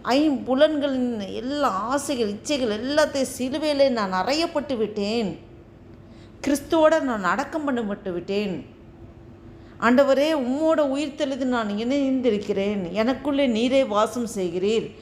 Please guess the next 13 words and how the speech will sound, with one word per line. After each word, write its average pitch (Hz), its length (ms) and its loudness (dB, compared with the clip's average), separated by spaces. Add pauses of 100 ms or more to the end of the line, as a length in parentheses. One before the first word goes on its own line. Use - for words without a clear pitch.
(180)
ஆவியானவர் 285 560 4
எனக்குள்ளே 254 460 -4
நீர் 208 360 -2
இருக்கிறீர். 208 420 0
நீங்களே 285 560 2
நான் 240 240 0
நடத்துவீங்கன்னு" 214 640 -4
சொல்லி 185 520 -4 (280)
நம்ம 180 260 0
முழுவதுமாக 220 960 2 (200)
ஆண்டவருக்குள் 208 640 -2
அர்ப்பணிக்கும் 190 600 -2
போது 175 520 -2